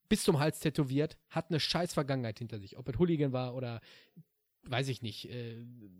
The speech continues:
Kidnapper, sag, ir-, irgendeine kriminelle Vergangenheit. Oder du hast jemanden,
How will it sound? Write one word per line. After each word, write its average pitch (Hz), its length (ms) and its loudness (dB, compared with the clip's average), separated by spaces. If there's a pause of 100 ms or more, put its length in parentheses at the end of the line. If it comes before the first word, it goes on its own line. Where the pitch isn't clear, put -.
(440)
Kidnapper, 170 640 4
sag, 151 300 0
ir-, 202 300 0
irgendeine 175 360 2
kriminelle 156 440 2
Vergangenheit. 120 540 -4 (240)
Oder 226 300 8
du 151 100 6
hast 190 220 2
jemanden, 123 400 -2